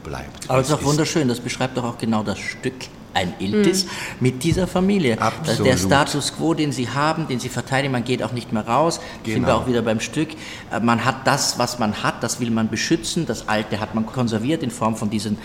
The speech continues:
Speaker 2: von diesen Tieren, das Kreatürliche will man behalten in Form von dieser Erinnerung.
Speaker 1: Mhm.
Speaker 2: O-, o-, und, und alles, was reinbricht, ist Gefahr. Alles, was neu kommt, ist sofort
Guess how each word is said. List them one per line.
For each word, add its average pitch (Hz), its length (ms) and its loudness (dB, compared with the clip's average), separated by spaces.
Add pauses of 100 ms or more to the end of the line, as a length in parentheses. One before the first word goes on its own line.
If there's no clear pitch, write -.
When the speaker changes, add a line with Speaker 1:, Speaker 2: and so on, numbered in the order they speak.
(300)
Speaker 2:
von 110 80 0
diesen 107 300 2
Tieren, 165 460 4
das - 180 -2
Kreatürliche 147 800 0
will 143 80 0
man 135 180 -2
behalten 120 500 0
in 104 60 -2
Form 117 320 2
von 123 220 -2
dieser 107 260 2
Erinnerung. 160 540 6
Speaker 1:
Mhm. 160 460 0
Speaker 2:
O-, 113 40 4
o-, 120 400 2
und, 120 140 2
und 131 200 -2
alles, 156 220 6
was 131 240 0
reinbricht, 139 640 6
ist - 160 -2
Gefahr. 131 440 -2
Alles, 120 180 -2
was 131 160 2
neu 143 360 8
kommt, 143 440 2
ist 139 220 0
sofort 147 500 2